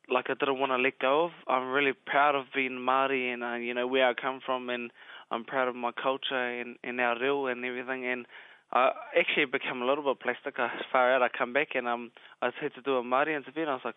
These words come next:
"Far out, you gotta talk slow. I can't understand." I was like, "Far out." But, um, like, uh, I love it, eh? I,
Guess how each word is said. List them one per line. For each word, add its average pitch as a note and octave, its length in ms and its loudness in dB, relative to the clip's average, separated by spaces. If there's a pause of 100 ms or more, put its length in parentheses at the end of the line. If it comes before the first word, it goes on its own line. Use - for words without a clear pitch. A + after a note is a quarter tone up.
"Far D3+ 320 0
out, - 100 -6 (440)
you C#3+ 60 0
gotta C#3 140 4
talk D3+ 220 0 (120)
slow. E3 220 6
I C3 100 6
can't C3+ 240 2
understand." E3 580 4
I D#3+ 60 8
was D3 120 4
like, C#3+ 180 0
"Far F3 340 8
out." F#3 140 4 (580)
But, D#3 120 6
um, D3+ 380 4
like, D#3 300 2 (320)
uh, C3+ 260 6
I D3+ 140 6
love D3 260 4
it, C#3+ 80 4
eh? C#3 220 6
I, C3 180 6